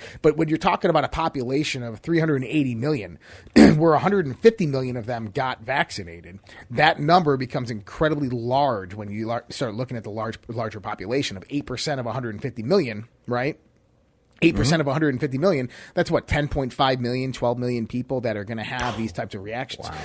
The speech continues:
Speaker 1: So, i-, i-, and then you start looking at it globally, one point five billion people.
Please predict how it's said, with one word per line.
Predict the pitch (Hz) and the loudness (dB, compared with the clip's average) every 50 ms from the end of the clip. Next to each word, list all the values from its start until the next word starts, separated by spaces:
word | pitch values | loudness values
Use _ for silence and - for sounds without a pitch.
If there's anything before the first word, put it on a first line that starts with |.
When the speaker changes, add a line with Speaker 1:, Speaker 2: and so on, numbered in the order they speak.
| - - | -12 -12
Speaker 1:
So, | - - 185 160 143 139 139 135 131 127 - _ - - - - - _ _ _ _ _ _ _ - | 0 6 6 6 8 8 4 4 2 -2 -8 _ -20 -20 -20 -20 -20 _ _ _ _ _ _ _ -8
i-, | 185 - - | -8 -2 -2
i-, | 190 180 - - | -2 -2 2 4
and | 190 175 165 160 | 4 6 6 8
then | 175 175 170 | 6 6 6
you | 170 165 | 6 2
start | 156 - 180 151 151 | 4 4 2 4 4
looking | 160 160 165 | 2 0 0
at | 147 135 127 | -2 -2 -2
it | 113 | -4
globally, | - 135 156 190 240 208 131 117 117 113 110 | 0 2 4 4 4 4 2 0 0 0 0
one | 110 143 147 147 | 0 -2 -2 -2
point | - 156 131 113 | -2 -4 -6 -6
five | 113 - 131 131 120 98 95 92 104 | -4 -4 -2 -2 -2 -4 -8 -16 -6
billion | 107 139 147 202 240 196 123 92 82 | -2 4 6 6 6 6 2 0 -6
people. | - - 78 - - - 53 55 | -12 -14 -16 -14 -16 -18 -18 -18